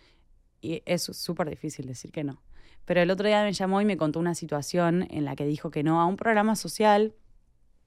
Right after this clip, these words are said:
y que encima la recepción de su no no fue tan buena. Y, mm,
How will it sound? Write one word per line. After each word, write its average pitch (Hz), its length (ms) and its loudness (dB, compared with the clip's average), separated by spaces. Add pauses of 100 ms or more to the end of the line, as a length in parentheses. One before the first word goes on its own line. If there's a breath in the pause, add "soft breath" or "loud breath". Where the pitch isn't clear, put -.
(180)
y 160 140 -6
que 180 320 0
encima 190 400 2
la 175 100 6
recepción 165 580 0
de 170 100 2
su 151 260 -2
no 175 340 4
no 170 140 0
fue 180 240 -4
tan 175 260 0
buena. 180 440 0 (640 loud breath)
Y, 185 240 -2
mm, 151 580 0